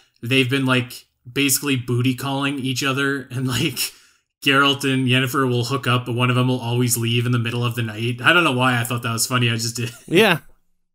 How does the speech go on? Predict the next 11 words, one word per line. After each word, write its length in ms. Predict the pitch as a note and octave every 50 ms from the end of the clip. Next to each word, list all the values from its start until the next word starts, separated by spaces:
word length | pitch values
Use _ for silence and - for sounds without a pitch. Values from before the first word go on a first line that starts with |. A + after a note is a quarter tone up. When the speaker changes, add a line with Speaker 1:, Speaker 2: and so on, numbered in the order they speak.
| _ _ _ _ _ _ _ _ _ _ _ _ _ _ _ _ _ _ _ _ _ _ _ _ _ _ _ _ -
Speaker 2:
It 80 | D#3 D3+
was 160 | D3+ D3 C3
a 40 | D3
good, 280 | C3 B2+ D#3 D#3 D#3 C#3+
uh, 500 | C#3+ C#3 C3+ C3 C3 B2 B2 A#2+ A2 - _ _ _ _ _ _ _ _ _ _ _ _ _ _ _ _ _ -
not 240 | C#3 D#3+ E3+ D#3+ D3
will 240 | C3+ D3+ D3 D3
they, 180 | C#3 C3+ C3+ B2
won't 360 | A#2 A2+ A2 A2+ B2 A#2+ -
they, 280 | - A2 F#2+ F#2 F2+ F#2
because 400 | F2+ G#2 G2+ - B2 A2+ -